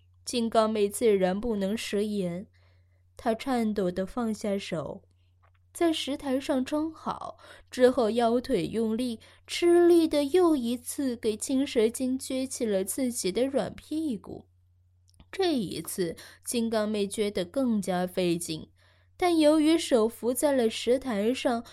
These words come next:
屁股反而撅得比刚才更高了。叶裙完全落在腰上，把被白色裤子包裹的浑圆屁股完全暴露。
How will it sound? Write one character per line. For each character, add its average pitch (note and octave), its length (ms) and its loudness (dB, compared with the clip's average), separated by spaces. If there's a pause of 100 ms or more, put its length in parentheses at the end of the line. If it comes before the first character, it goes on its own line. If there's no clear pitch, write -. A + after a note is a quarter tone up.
(120)
屁 D#4+ 240 -2
股 C#4+ 180 -2
反 C4 200 -2
而 A3 200 4
撅 D4+ 260 -2
得 D4+ 120 0
比 A#3+ 180 -4
刚 B3+ 240 -2
才 C4 200 -2
更 B3 320 -2
高 C#4+ 420 0
了。 G#3+ 400 -6 (1300)
叶 B3 300 6
裙 A#3 360 0
完 A3 260 2
全 A3+ 260 -2
落 A#3+ 180 4
在 G#3+ 220 0
腰 A#3 400 2
上， G3 380 -2 (440)
把 A#3+ 200 0
被 C4+ 200 2
白 A#3 280 2
色 C4+ 220 2
裤 C4+ 280 0
子 C4 220 -4
包 C#4 280 -2
裹 A#3+ 240 2
的 A3+ 160 -2
浑 A#3 360 0
圆 B3+ 300 0
屁 C4+ 360 -4
股 - 440 -4
完 G3 280 2
全 F3+ 280 -4
暴 D#3 280 -6
露。 C#3+ 340 -6